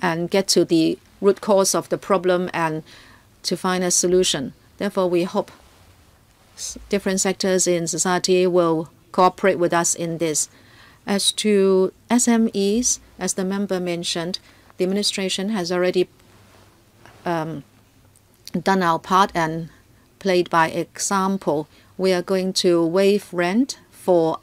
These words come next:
our own tenants. As for private shopping malls and what would happen with the rental arrangements, we have appealed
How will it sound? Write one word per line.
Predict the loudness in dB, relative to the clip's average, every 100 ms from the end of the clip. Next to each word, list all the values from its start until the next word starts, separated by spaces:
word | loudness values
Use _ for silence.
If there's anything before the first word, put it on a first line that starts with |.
| 0
our | 2 2
own | 0 -2
tenants. | -4 -4 -2 -2 -2 0 0 -4 _ _ _ _ _ _ _ _ _ -20 -20 -16 -18 -18 _ _ _ _ _ -20 _ _ _ -20 _ _ -20 _
As | -6 -4 -4
for | 2 4 6 4 -2 -10 _ _ -4
private | 0 2 2 -2
shopping | -2 -2 -4 -4 -2
malls | -2 -2 -4 -6
and | -6 -6 -6 -4
what | -4
would | -4 -6
happen | -8 -4 -2 -2 -4
with | -4 -2
the | 0
rental | -2 -2 0 0
arrangements, | 2 0 -2 -4 -4 -2 -2 -2 _ _ _ _ _ _ _ _ _ _ _ _ _ _ _ _ _ _ _ _ _ _ _ _ _ _ _ _ _ _ _ _ _ _ _ _ _ _ _ -6
we | 0 2 2 0 -4
have | -8 -8 -8 -20 -6
appealed | -6 -2 4 4 4 0